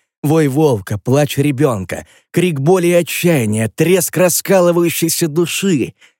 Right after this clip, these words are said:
Всё в одном. Флэш кинулся к ней, но не смог подойти. Пространство вокруг неё менялось. Эрик видел, что снятый браслет лежал на земле, продолжая светиться и крутиться,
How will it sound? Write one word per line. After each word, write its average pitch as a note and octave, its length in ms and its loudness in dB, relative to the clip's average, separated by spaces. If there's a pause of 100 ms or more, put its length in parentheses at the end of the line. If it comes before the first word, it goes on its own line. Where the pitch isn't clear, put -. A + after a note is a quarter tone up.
(140)
Всё B2 400 -2
в G#2+ 60 -2
одном. G2 600 -2 (1300)
Флэш B2 380 -2
кинулся A2 520 -2
к - 100 -8
ней, F#2+ 260 -4
но F#2+ 160 -2
не G2+ 140 0
смог F#2 360 -4
подойти. F2 580 -6 (560)
Пространство G2+ 800 -2
вокруг G2 380 -4
неё G#2 300 -2
менялось. G#2+ 720 -2 (600)
Эрик B2 300 -2
видел, A#2+ 340 -2
что - 220 -6
снятый A#2 380 -2
браслет A2+ 520 -2
лежал A2+ 360 0
на A2+ 100 0
земле, A2+ 400 -2
продолжая G#2+ 520 -2
светиться A#2 560 -4
и A#2+ 180 -4
крутиться, A2+ 680 -4